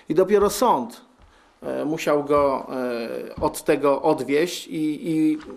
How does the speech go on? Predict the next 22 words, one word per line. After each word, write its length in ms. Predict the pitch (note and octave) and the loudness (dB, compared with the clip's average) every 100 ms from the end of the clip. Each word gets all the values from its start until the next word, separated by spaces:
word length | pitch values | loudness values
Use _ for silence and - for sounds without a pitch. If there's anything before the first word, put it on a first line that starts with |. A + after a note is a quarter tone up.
| - - - | -18 -14 -10
uświadomić 560 | C#3+ F#3 D#3 D#3+ D#3+ | -2 0 2 2 0
mu, 120 | E3 | -2
że 120 | D3 C#3 | -2 0
zrobił 340 | C#3+ C3+ C3+ | 0 0 -2
źle. 240 | B2 A2 - - - - - - - - - | -2 -2 -4 -20 -20 -20 -20 -20 -20 -20 -4
Powiedzmy 380 | G3 C4 A#3+ A#3 | 0 2 2 2
sobie, 440 | A#3 G3+ G3 F#3+ E3 D3+ D#3 | 4 4 2 -2 -4 -2 0
e, 40 | |
szczerze, 580 | - - G3 C3+ A#2 - - _ _ - F3+ - - | -2 2 2 2 -4 -10 -18 _ _ -20 -20 -20 -4
ja 320 | E3 G#3+ A3+ | 2 2 2
uważam, 460 | F3 D#3+ F#3 F#3+ E3 | 0 2 0 0 -4
że 320 | D3 E3 C#3+ | 0 0 0
dobrym 640 | C#3 - G#3 G3 E3 C3 | -2 0 2 2 0 -4
komentarzem 800 | - F3 D#3+ C3+ E3+ C3 B2+ C3 | -2 0 0 2 2 2 -2 -4
do 100 | C3+ | -4
całej 300 | C#3 E3 D3+ | 0 2 2
sytuacji 680 | C#3 - D#3+ D3 C3+ - B2+ | 0 -4 0 2 0 -4 -8
tych 200 | B2+ C#3 | -8 -10
trzech 300 | - - D3 | -4 0 2
lat, 380 | C#3 A2+ B2+ - _ _ - - _ | 2 0 -4 -10 _ _ -20 -20 _
która 300 | - E3+ D3 | 0 2 4
była, 440 | C3+ A#2 A2 B2+ | 2 0 -2 -6